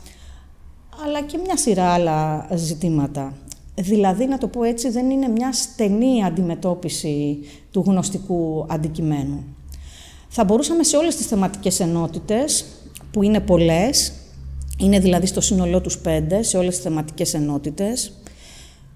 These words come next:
δηλαδή εκτός από τη γλώσσα, θα συζητήσουμε για τις, ε, φυσικές επιστήμες, θα συζητήσουμε για την ερμηνεία και την κατανόηση της κοινωνίας και της, ε, εξέλιξής της, θα συζητήσουμε για τα εργαστήρια δεξιοτήτων,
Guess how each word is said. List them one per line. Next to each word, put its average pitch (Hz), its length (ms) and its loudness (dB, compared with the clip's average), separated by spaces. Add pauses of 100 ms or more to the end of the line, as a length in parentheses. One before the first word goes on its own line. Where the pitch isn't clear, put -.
(200)
δηλαδή 190 440 2
εκτός 202 320 2
από 202 160 -2
τη 196 100 -4
γλώσσα, 190 560 0
θα 220 160 -6
συζητήσουμε 196 540 -2
για 185 160 -2
τις, 180 300 -6
ε, 160 280 -2
φυσικές 185 480 0
επιστήμες, 208 920 0 (440)
θα - 160 -2
συζητήσουμε 208 720 4
για 185 180 6
την 185 160 4
ερμηνεία 180 360 4
και 180 120 -2
την 170 100 -4
κατανόηση 170 560 2
της - 140 -6
κοινωνίας 165 680 -2
και - 120 -6
της, 151 360 -4
ε, 147 440 -2
εξέλιξής 165 840 -2
της, 277 500 -4
θα 202 100 -4
συζητήσουμε 214 460 0
για 202 120 -2
τα 208 80 -2
εργαστήρια 175 420 -2
δεξιοτήτων, 160 840 -4